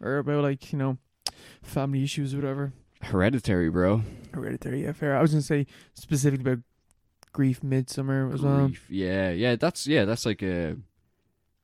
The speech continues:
Speaker 2: you know, it's interesting.
Speaker 1: Yeah.
Speaker 2: Like, what, what is it saying? A lot of people have different ways of
Speaker 1: Yeah.
Speaker 2: interpreting that film as well.
Speaker 1: Yeah,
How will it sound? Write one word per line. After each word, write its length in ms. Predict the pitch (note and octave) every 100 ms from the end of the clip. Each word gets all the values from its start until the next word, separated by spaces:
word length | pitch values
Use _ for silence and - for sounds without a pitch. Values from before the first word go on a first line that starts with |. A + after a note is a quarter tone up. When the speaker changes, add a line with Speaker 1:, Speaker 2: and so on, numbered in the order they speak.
| _
Speaker 2:
you 160 | - F#2+
know, 240 | D#2+ D#2+ F2+ _ _ _ _ _
it's 160 | G#2+ B2
interesting. 540 | C3 B2+ F2+ F#2 - C#3+
Speaker 1:
Yeah. 280 | C3+ C3 A#2 -
Speaker 2:
Like, 120 | G2+ F#2
what, 180 | G#2
what 180 | G#2 A#2
is 80 | B2
it 40 |
saying? 460 | G#2 A2 A#2+ B2+ G#2 -
A 40 |
lot 140 | A#2+
of 60 | C#3+
people 180 | C#3 B2+
have 80 | G2+
different 400 | C3 A#2 G#2+ F#2+
ways 380 | A2 A#2+ A#2+ B2+
of 60 |
Speaker 1:
Yeah. 120 | D#3
Speaker 2:
interpreting 420 | D3 A2 A2+ G#2 F2+
that 140 | F2
film 260 | F#2+ F#2 F2+
as 80 | F2+
well. 220 | F#2 F2+
Speaker 1:
Yeah, 280 | D3+ D#3